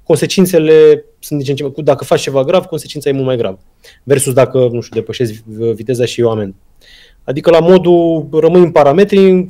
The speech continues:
în care nu îți pui, uh, viața în pericol, fie că conduci tare, fie că faci rău cuiva, la modul ăla. Asta e una dintre ele.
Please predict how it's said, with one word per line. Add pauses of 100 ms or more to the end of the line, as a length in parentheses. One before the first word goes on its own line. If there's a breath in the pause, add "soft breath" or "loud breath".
în
care
nu
îți
pui,
uh,
viața
în
pericol,
fie
că (120)
conduci
tare,
fie
că
faci
rău
cuiva, (560)
la
modul
ăla. (680 soft breath)
Asta
e
una
dintre
ele.